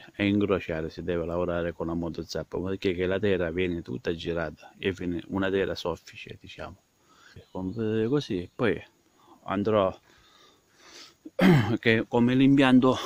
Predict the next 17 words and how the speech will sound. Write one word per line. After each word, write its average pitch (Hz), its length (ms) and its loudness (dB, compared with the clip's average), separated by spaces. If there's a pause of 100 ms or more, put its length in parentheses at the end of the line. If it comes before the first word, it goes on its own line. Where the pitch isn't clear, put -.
(300)
l'impianto 113 480 2
a 113 100 -2
pio-, 123 220 0
a, 107 160 -4 (140)
a, 98 840 2 (120)
di - 260 -4
irrigazione 110 560 0
lo 95 80 0
potete 101 320 -2
mettere, 101 140 2
se 101 80 0
avete 101 240 4
i, 104 300 0
i 101 60 2
tubi 98 480 2
a - 280 -2
pioggia, 95 500 0